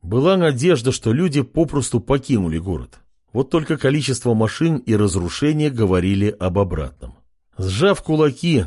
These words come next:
король полетел дальше. У него были карты, и он знал, где находится ближайший город. Вот к нему и полетел. И пусть это заняло несколько часов и уже начало темнеть, но король не возвращался в королевство.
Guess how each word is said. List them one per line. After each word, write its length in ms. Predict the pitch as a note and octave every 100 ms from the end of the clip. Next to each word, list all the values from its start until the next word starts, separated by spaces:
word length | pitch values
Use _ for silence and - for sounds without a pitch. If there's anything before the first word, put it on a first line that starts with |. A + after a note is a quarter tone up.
| -
король 320 | G2 B2+ A2+
полетел 540 | - A2 G#2+ B2 A2
дальше. 500 | G2 F#2 D2 - D#2 - _ -
У 60 |
него 240 | F3 G3+ F3+
были 240 | E3+ D#3
карты, 560 | B2+ - D3 B2 C3+ G2+
и 60 | B2
он 180 | D3
знал, 380 | A2 G#2+ A2 G#2+
где 200 | G2 G#2
находится 560 | G#2 G2 A2+ F#2 F2+ F2
ближайший 580 | D#2+ A2 F#2+ F2 - G#2+
город. 400 | F#2 E2+ C#2 - - _ _ _
Вот 200 | D3+ F#3+
к 80 | -
нему 320 | C3 C#3 D3+
и 40 | C#3+
полетел. 600 | A2+ A2 A2+ - B1+ - _ -
И 80 |
пусть 300 | A#2+ F3+ -
это 160 | E2 D#2+
заняло 400 | D2+ D#2+ D2 C2+
несколько 540 | D#2 A2+ - C#2+ E2
часов 480 | - D3+ A3+ G3 -
и 80 | -
уже 240 | C3+ B2+ A#2+
начало 420 | B2 G#2+ A2 G2+
темнеть, 680 | - A2+ B2+ G#2 F#2+ - _ _
но 220 | - E3 G3+
король 420 | G3+ F3 F3 B2+
не 240 | G2 C3
возвращался 840 | D3 C#3 D3+ C#3 - A2 F2+ - D#2
в 80 | -
королевство. 680 | F2+ F#2+ D#2 - - -